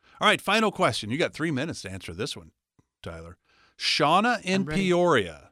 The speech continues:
Speaker 1: says this. "We've been thinking for years about our dream retirement, and we're ready to make it happen.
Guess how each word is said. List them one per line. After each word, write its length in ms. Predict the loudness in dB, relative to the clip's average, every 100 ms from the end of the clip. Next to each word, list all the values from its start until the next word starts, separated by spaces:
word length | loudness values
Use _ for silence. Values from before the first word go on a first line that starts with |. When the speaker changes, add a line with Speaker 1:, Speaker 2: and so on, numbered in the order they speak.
| _
Speaker 1:
says 360 | -6 -2 -2 -2
this. 440 | -8 -10 -18 -20 _ _ _ _
"We've 140 | 0
been 100 | 2
thinking 320 | 4 4 4 0
for 120 | 0
years 420 | 2 4 2 2
about 220 | 2 4
our 120 | 4
dream 640 | 2 0 2 2 2 -2 -6 -4
retirement, 800 | -4 -4 -2 0 -2 -6 -14 -6
and 120 | 0
we're 100 | 2
ready 300 | 4 4 4
to 80 | 2
make 160 | 0
it 80 | 0
happen. 420 | 2 2 2 -4